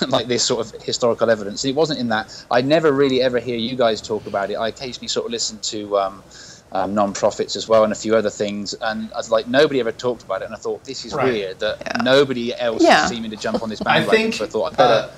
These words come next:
Speaker 2: yeah,
Speaker 1: check it out
Speaker 2: I mean,
Speaker 1: before I
Speaker 2: the s-,
Speaker 1: start
Speaker 2: the
Speaker 1: throwing it around."
Speaker 2: scholarship on it is kind of shaky and up in the air, uh, but Zeitgeist is especially not credible. It's
Speaker 3: Yeah.
Speaker 2: Full
Speaker 1: Yeah.
Speaker 2: of a ton of,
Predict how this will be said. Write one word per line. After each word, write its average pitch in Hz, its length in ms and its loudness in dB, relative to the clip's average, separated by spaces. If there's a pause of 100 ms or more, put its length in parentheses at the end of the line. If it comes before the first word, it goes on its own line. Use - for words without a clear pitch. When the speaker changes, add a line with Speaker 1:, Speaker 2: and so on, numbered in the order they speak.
(120)
Speaker 2:
yeah, 151 200 4
Speaker 1:
check 117 160 8
it - 20 4
out 156 80 6
Speaker 2:
I 165 40 4
mean, 170 120 2
Speaker 1:
before 165 140 2
I 175 40 8
Speaker 2:
the - 60 2
s-, - 20 0
Speaker 1:
start - 200 0
Speaker 2:
the 143 40 -6
Speaker 1:
throwing - 160 2
it - 0 -
around." - 60 0
Speaker 2:
scholarship 190 760 6
on 156 180 4
it 143 260 0
is 135 400 2
kind 151 280 0
of 135 140 0
shaky 147 480 0
and 135 140 2
up 131 180 0
in 131 100 0
the 127 140 -2
air, 135 420 4 (320)
uh, 131 380 6
but 160 180 6
Zeitgeist 165 680 6
is 151 160 -2
especially 147 720 2
not 123 360 0
credible. 113 640 -2
It's 156 240 2
Speaker 3:
Yeah. - 60 -6 (320)
Speaker 2:
Full 220 240 8
Speaker 1:
Yeah. 180 80 6
Speaker 2:
of 175 60 2
a 151 120 4
ton 160 240 2
of, 139 160 0